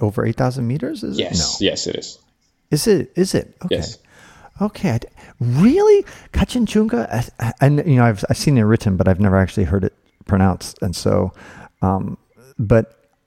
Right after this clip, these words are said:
Speaker 1: I don't remember it being that hard, 'cause I've read some books about the eight thousand meter peaks, the fourteen peaks over eight thousand
Speaker 2: Yes.
Speaker 1: meters. Hey, your buddy, uh, Reinhold Messner, he's, he was the first guy to do it.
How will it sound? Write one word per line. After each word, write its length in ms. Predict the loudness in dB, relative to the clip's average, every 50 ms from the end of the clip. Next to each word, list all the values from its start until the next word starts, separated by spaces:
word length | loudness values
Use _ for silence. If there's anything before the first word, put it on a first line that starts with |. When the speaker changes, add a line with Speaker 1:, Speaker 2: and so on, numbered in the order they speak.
| _ _ _ -2
Speaker 1:
I 160 | 2 2 4
don't 260 | 4 2 0 -4 -4
remember 480 | -6 -6 -2 0 0 0 0 0 0 0
it 120 | -2 0
being 340 | 0 0 0 0 0 -4 -4 -4 -4 -2 0
that 320 | 2 2 2 2 0 -2 _ _ _ _ _ _ _ _ _ _ _ _ _ _ _ _ _ _
hard, 220 | -10 -10 -10 -6 -2
'cause 160 | 2 2 4
I've 160 | 4 4 4 4
read 160 | 2 2 2
some 140 | 0 -2 0
books 200 | 0 0 0 0
about 220 | 0 2 2 0
the 140 | 2 2 2
eight 80 | 2 4
thousand 300 | 2 2 2 2 0 -2
meter 180 | -2 -2 -4 -4
peaks, 300 | -4 -4 -6 -6 -4 -2
the 80 | -2
fourteen 640 | 0 2 2 0 2 2 0 2 2 2 2 0 -2 -2 -2
peaks 280 | -2 -2 -2 -2 -4
over 240 | -4 -2 -2 0 -2
eight 100 | -2 0 2
thousand 240 | 2 2 2 0
Speaker 2:
Yes. 20 | 0
Speaker 1:
meters. 240 | 0 -2 -2 -6 -8 -12 -18 -18 -2 4 8
Hey, 80 | 8 8
your 160 | 8 6 4
buddy, 480 | 4 4 2 4 4 4 2 2 0
uh, 120 | 2 2 2
Reinhold 440 | 4 4 4 4 4 4 4 4 4
Messner, 460 | 4 2 2 0 -2 -2 -2 -2 0
he's, 400 | 0 0 0 0 -4 -8 -10 -4 0
he 160 | 2 2 4 4
was 160 | 4 4 4
the 100 | 2 2
first 240 | 2 2 2 2 2
guy 120 | 0 2
to 80 | 2 2
do 180 | 2 2 2 2
it. 140 | 0 -4